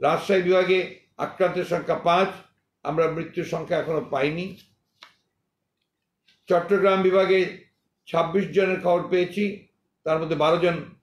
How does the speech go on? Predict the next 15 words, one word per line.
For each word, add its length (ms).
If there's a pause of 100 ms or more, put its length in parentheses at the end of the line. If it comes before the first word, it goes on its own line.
(160)
মারা 220
গেছেন। 400 (600)
কুমিল্লা 340
বিভাগে 360
উনিশ 360
জনের 360
খবর 300
পেয়েছি 400
আক্রান্ত, 560 (360)
তার 180
মধ্যে 460 (160)
তেরো 200
জন 200
মারা 220
গেছেন। 320